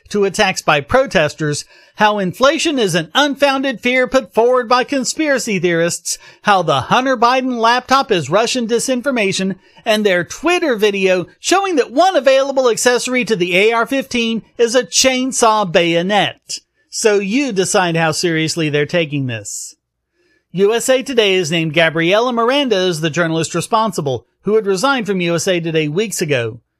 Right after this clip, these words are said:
She has also deleted her LinkedIn account.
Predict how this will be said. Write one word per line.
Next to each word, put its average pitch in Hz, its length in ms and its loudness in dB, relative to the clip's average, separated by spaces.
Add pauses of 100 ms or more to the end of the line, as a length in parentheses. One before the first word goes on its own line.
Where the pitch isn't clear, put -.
(160)
She 165 220 -4
has 139 160 -2
also 190 320 0
deleted 170 480 -2
her 151 80 0
LinkedIn 156 440 -2
account. 123 680 -8